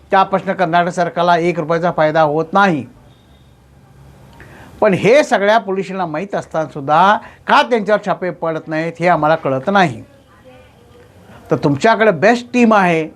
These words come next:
रात्रीच्या वेळेला तुम्ही छापा मारून, त्याची चौकशी करून, त्यांच्यावर कारवाई करून ते बंद करू शकता. दुसरा विषय, बेळगाव ग्रामीणमध्ये सगळ्या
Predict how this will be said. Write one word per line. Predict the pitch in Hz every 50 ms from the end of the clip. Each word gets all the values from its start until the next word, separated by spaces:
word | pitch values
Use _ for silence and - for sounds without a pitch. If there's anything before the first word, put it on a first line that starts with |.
| - 135
रात्रीच्या | 147 175 185 180 - 202 185 190 196 185
वेळेला | 185 185 185 170
तुम्ही | 180 170 170 - -
छापा | 151 151 147 - 240 240
मारून, | 226 208 180 160 156 156 156 160
त्याची | 156 - - - - - 165 147 165 170
चौकशी | - 170 147 131 - 175 170 - 175
करून, | 151 160 170 170
त्यांच्यावर | 165 156 139 151 156 156
कारवाई | - 156 143 139 139 143 151 160
करून | 156 - 156 170 196 196
ते | 185 147
बंद | 123 143 196 214 214
करू | 208 160 156 151 160
शकता. | - 170 139 - - - 156 156 120 104 - - _ - - - - - - - - - - - - - - - - - - - - - - - - - - - - - - - - - - - - - - - -
दुसरा | 190 226 208 311 302 302 294
विषय, | 262 214 - - 165 131 104 - - _ _ _ _ _ _ _ _ _ _ _ _ _ _ _ _ - _ _ _ -
बेळगाव | 190 220 240 240 285 294 302 269
ग्रामीणमध्ये | 220 226 220 214 220 220 240 262 269 247 240 214 196 175 185 185 190 208 220 233
सगळ्या | 226 202 175 160 175 190 202